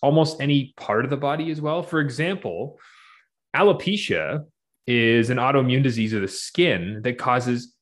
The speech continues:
hair loss. Autoimmune hepatitis affects the liver. In type one diabetes, the immune system attacks the pancreas.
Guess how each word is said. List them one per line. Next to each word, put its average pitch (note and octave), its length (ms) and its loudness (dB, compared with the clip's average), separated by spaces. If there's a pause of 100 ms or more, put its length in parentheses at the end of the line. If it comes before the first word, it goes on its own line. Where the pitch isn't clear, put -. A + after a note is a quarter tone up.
hair F3 280 4
loss. - 580 -6 (640)
Autoimmune C#3+ 600 4
hepatitis C#3+ 1120 -2 (220)
affects D3 360 0
the D#3+ 80 6
liver. F3 500 2 (840)
In C#3+ 260 4
type F#3 240 2
one F#3 160 2
diabetes, A#2 1040 -4
the C3 100 -2
immune C#3+ 240 4
system D3 320 -2
attacks C3 540 -2
the - 80 -18
pancreas. - 800 -6